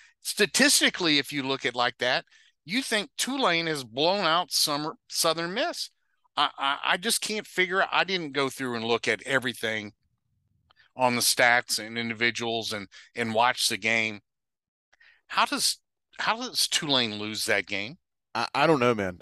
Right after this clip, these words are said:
Speaker 2: I was thinking the same thing. I was looking through it the other day, and it, I figured, okay, Tulane must have turned it over a bunch. They must have gone for it on fourth down a bunch and didn't get it.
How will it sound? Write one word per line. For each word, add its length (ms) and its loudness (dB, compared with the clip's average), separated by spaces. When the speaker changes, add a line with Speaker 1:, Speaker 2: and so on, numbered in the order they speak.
Speaker 2:
I 160 6
was 180 2
thinking 220 0
the 80 0
same 260 0
thing. 200 0
I 60 4
was 140 2
looking 220 -2
through 160 2
it 80 0
the 60 2
other 120 -2
day, 400 2
and 160 -6
it, 220 -8
I 160 2
figured, 340 0
okay, 340 0
Tulane 380 2
must 140 -6
have 100 -18
turned 240 0
it 80 2
over 260 2
a 60 -4
bunch. 300 -10
They 80 -2
must 180 0
have 100 -6
gone 220 2
for 200 0
it 40 2
on 60 -2
fourth 380 4
down 200 4
a 60 -2
bunch 280 -4
and 140 -8
didn't 140 -12
get 160 -6
it. 100 -14